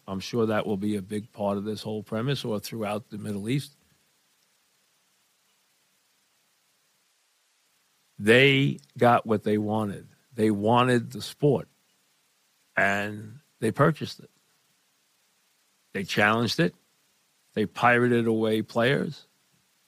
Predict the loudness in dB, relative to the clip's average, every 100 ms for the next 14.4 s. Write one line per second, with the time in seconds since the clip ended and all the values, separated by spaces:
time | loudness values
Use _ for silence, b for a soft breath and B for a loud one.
0 | _ _ _ _ _ _ -2 0 0 -4
1 | -10 _ _ _ _ _ _ _ -4 -2
2 | 0 -2 0 2 4 4 4 2 0 -4
3 | -4 _ _ _ _ _ _ _ _ _
4 | _ _ _ _ -2 -2 0 0 0 0
5 | 0 0 -4 -4 -4 -8 -18 -20 _ _
6 | _ _ _ _ _ _ _ _ _ _
7 | _ -2 0 0 -6 _ _ _ _ _
8 | _ _ _ _ -2 0 0 -2 -2 0
9 | 2 0 0 -2 -2 -6 _ _ _ _
10 | _ _ _ _ _ _ _ _ _ _
11 | _ _ _ _ _ _ _ -14 2 2
12 | 4 2 4 6 6 2 -2 -4 -4 0
13 | 2 4 2 0 2 4 4 4 2 0
14 | -2 -2 -2